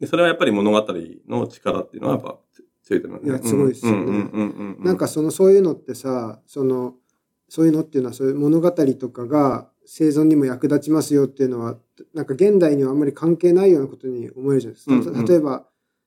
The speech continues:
Speaker 2: なんか、ジョー・ヘンリックの本とかさ、
Speaker 1: うん、うん。
Speaker 2: あの、にもあるけど、その物語とか歌とかで、
Speaker 1: うん、うん。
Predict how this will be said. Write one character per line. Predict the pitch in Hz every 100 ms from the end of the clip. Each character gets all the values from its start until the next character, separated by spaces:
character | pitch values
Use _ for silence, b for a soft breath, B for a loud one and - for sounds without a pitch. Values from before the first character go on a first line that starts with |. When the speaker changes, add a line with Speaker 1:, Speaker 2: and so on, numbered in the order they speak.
| _ _
Speaker 2:
な | -
ん |
か、 | 143 139 _ _
ジ | 160
ョ | 185
ー・ |
ヘ | 170 202
ン |
リ | 165
ッ |
ク | 139
の |
本 | 147 139
と | 127
か | 117 117
さ、 |
Speaker 1:
う |
ん、 | 127 117 107 98
う |
ん。 | 87 _ _
Speaker 2:
あ | 127
の、 | 123 127 - _ _
に | 147 139
も | 127 123
あ | 151
る | 139 135
け | 127
ど、 | 120 120 - _ _
そ | 156
の | 147
物 | 151 170
語 | 180
と | 175 143 -
か |
歌 | 131 160 165
と | 135
か | 107
で、 | 123
Speaker 1:
う | 135
ん、 | 123 113
う |
ん。 | 101